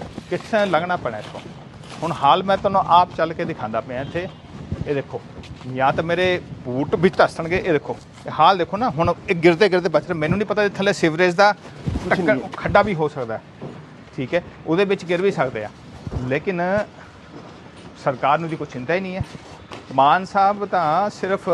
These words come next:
Speaker 1: ਵਿਗਿਆਪਨਾਂ 'ਚ ਹੀ ਦੱਸ ਦਿੰਦੇ। ਦੇਖੋ, ਮੈਂ ਟੱਪਾਂ ਵੀ ਕਿੱਥੋਂ, ਮੈਂ ਉਸ ਉੱਤਰ ਜਾਣਾ, ਟੱਪਾਂ ਵੀ ਕਿੱਥੋਂ?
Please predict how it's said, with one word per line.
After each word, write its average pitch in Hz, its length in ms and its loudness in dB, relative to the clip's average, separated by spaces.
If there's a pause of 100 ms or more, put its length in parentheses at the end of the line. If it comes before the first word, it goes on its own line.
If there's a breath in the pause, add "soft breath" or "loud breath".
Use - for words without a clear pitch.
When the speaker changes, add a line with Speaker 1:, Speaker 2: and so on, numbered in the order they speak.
(540)
Speaker 1:
ਵਿਗਿਆਪਨਾਂ 190 580 4
'ਚ - 100 -10
ਹੀ 208 400 -2 (240)
ਦੱਸ 156 160 0
ਦਿੰਦੇ। 185 140 -4
ਦੇਖੋ, 170 180 0
ਮੈਂ 202 120 0
ਟੱਪਾਂ 220 280 4
ਵੀ 214 100 0
ਕਿੱਥੋਂ, 165 200 -2
ਮੈਂ 170 100 0
ਉਸ - 100 -6
ਉੱਤਰ - 240 -6
ਜਾਣਾ, 180 140 -2
ਟੱਪਾਂ 180 280 -4
ਵੀ 151 80 -4
ਕਿੱਥੋਂ? 131 200 -8